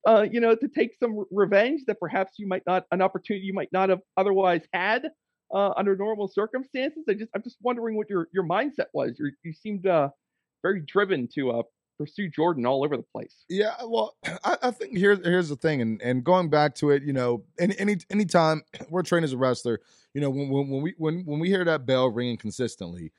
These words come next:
Speaker 2: you know, it's for at least hopefully a couple of guys being the alert that, "Listen, we might need you to go out there. Things are getting out of control."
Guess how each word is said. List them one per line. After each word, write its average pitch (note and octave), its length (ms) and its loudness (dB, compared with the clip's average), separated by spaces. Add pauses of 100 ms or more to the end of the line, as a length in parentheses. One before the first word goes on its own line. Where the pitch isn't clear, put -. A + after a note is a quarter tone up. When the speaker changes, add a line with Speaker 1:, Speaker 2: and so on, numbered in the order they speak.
(200)
Speaker 2:
you A2 80 -10
know, G#2+ 180 -4
it's C3 200 -2
for C3 200 2
at B2 80 2
least C3+ 280 0
hopefully C#3 400 2
a A#2 40 -4
couple C#3 240 0
of B2 60 -8
guys B2 260 -2
being B2+ 180 -2
the B2 100 -2
alert A#2 360 -2
that, G#2 80 -2
"Listen, G#2+ 240 -2
we A#2 60 -4
might B2+ 180 -2
need B2 80 -6
you A2+ 60 -8
to G#2+ 60 -10
go A#2 120 0
out A#2 180 0
there. G#2+ 140 -6
Things G#2 240 -8
are G2 40 -8
getting G2+ 200 -6
out F#2+ 100 -4
of F2 80 -6
control." F#2 460 0